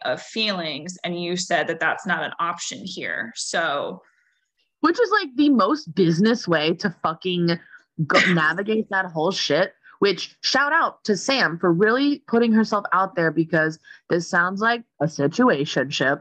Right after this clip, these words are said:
Speaker 2: It's also a work romance. Those things are both complicated. And then one person has feelings. Both people have feelings. One person's just being honest with themselves. The other person is not
Speaker 1: The other
Speaker 2: necessarily
Speaker 1: person
Speaker 2: being
Speaker 1: is
Speaker 2: honest with
Speaker 1: scared.
Speaker 2: themselves. Yeah.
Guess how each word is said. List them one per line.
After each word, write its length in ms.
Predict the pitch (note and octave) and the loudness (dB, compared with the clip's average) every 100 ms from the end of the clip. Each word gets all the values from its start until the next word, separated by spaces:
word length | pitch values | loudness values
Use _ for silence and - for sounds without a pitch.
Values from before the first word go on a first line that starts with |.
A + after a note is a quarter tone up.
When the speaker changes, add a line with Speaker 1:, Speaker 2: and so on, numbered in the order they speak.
| - | -4
Speaker 2:
It's 160 | C#3 - | -4 0
also 500 | C#3 D#3 G#3+ G#3 - | 0 0 0 0 0
a 100 | D3 | 2
work 360 | D3 E3 A#3+ D#3 | 2 2 0 0
romance. 720 | C#3 C3+ C#3 C3+ D#3+ - - _ | -2 -2 -4 -2 -2 -6 -20 _
Those 300 | C#3 F3+ G#3+ | 0 2 0
things 260 | - D3+ D3 | -2 -2 0
are 80 | D3 | 0
both 220 | C#3+ C#3+ | 0 0
complicated. 720 | - B2+ C#3+ C#3 C#3 E3+ G3+ - - | -2 -2 -4 -2 2 2 0 -4 -4
And 140 | D#3+ D#3 | 0 0
then 220 | C3 C3 | 0 0
one 260 | F#3+ D4 | 0 0
person 340 | D4 C#4+ D4+ D4 | -2 -2 0 2
has 240 | C#4+ D4 | 2 2
feelings. 540 | A#3+ E3 D3 B2 E3+ - - _ - | 2 2 2 -2 -8 -12 -20 _ -2
Both 260 | G4 - | -2 2
people 260 | D#4+ D4+ A#3 | 2 2 2
have 260 | G3+ F3 - | 0 -2 0
feelings. 400 | A3 A3 A3 G#3 - | 2 2 0 -4 -2
One 180 | A#3+ A#3+ | -2 0
person's 400 | B3 A3+ G3 F3 | 0 0 0 0
just 200 | F3 D3 | 0 2
being 200 | D3+ C#3+ | 0 2
honest 300 | A2+ D3+ E3 | 2 0 0
with 100 | D#3+ | -2
themselves. 500 | E3 D#3 D#3+ D3+ D3 - _ - | -2 0 0 0 -4 -10 _ -4
The 80 | C#3+ | 0
other 140 | C#3+ | 0
person 520 | - D3 C#3+ C#3 C3+ - _ _ | 0 -2 0 -2 -2 -6 _ _
is 100 | C3+ | -8
not 340 | C3 C#3 C#3+ C#3+ | 0 2 2 0
Speaker 1:
The 60 | |
other 140 | D#3 E3 | 0 2
Speaker 2:
necessarily 260 | D#3 - | 2 2
Speaker 1:
person 40 | C#4+ | 2
Speaker 2:
being 80 | B3+ | 0
Speaker 1:
is 80 | |
Speaker 2:
honest 140 | - C#3 | -2 -2
with 80 | C#4 | 0
Speaker 1:
scared. 180 | A#3+ | 0
Speaker 2:
themselves. 480 | D3 C#3+ C#3+ C#3+ D#3 - _ _ | -2 -2 -2 -2 -6 -12 _ _
Yeah. 640 | B2+ B2 B2 B2 B2 B2+ | -2 0 0 0 0 -2